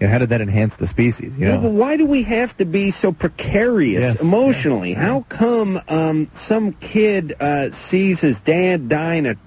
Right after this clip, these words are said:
Speaker 2: train wreck when he's ten and he's never the same?
Speaker 1: Yeah.
Speaker 2: I mean, why is that? Why can't we be like the, uh, you know,
Speaker 1: Yeah.
Speaker 2: animal kingdom where you see your mom get eaten by a hyena and then, uh, the six months later you're humping some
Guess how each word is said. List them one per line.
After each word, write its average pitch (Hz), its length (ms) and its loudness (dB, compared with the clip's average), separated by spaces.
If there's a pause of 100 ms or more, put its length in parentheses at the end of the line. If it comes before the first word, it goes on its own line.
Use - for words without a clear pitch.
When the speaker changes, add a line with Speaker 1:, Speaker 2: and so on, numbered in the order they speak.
(120)
Speaker 2:
train 185 420 2
wreck 120 360 0
when 131 160 2
he's 117 180 0
ten 196 320 2
and 165 120 2
he's 151 180 0
never 190 580 2
the 156 100 0
same? - 460 -4
Speaker 1:
Yeah. 90 200 -2 (460)
Speaker 2:
I - 40 0
mean, 202 200 4
why 294 200 0
is 285 260 0
that? 98 260 -4
Why 214 120 2
can't 262 160 0
we 247 80 2
be 220 180 2
like 202 160 -2
the, 175 240 2
uh, 156 80 0
you 165 180 0
know, 165 160 0
Speaker 1:
Yeah. - 80 -8
Speaker 2:
animal 220 560 0
kingdom 151 400 2
where 185 160 2
you 165 160 0
see 220 160 -4
your 208 120 2
mom 208 280 0
get 175 160 -2
eaten 190 240 -2
by 170 140 0
a 143 200 0
hyena 180 560 2
and 185 160 0
then, 226 240 0
uh, 247 300 0
the 269 160 2
six - 240 -2
months 226 220 2
later 196 200 2
you're 151 140 2
humping 143 380 0
some 139 260 0